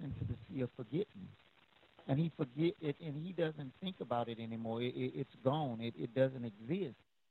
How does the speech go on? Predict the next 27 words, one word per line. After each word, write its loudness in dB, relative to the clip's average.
So 4
as 4
a 2
whole 4
or 4
as 6
an -2
independent 0
person, 6
we 10
really 6
need 2
to 0
stop 6
and, 2
and -4
really 8
analyze 4
or 6
look 2
at 4
ourselves. 2
You 2
know, 2
"Lord, 8
teach 10
me 0